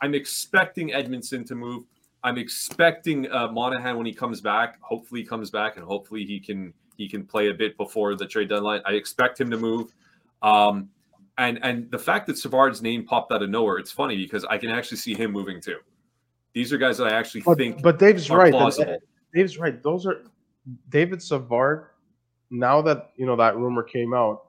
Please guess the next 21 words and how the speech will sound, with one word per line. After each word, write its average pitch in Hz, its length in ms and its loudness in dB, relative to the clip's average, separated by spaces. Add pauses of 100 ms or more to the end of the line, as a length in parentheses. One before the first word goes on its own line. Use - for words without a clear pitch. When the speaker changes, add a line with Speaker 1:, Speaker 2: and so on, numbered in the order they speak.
Speaker 2:
I 123 60 -4
can 131 180 -6
see 165 240 0
it 143 80 4
happening 147 380 0
because 123 260 -4
it's 127 140 -4
the 139 80 2
type 160 300 2
of 131 160 -2
deal 147 180 4
that 120 300 6 (280)
none 139 220 6
of 143 80 4
us 139 140 -2
were 127 100 2
really 127 220 4
expecting 127 400 0
until 123 200 -2
this 113 200 -2
rumor 107 180 -4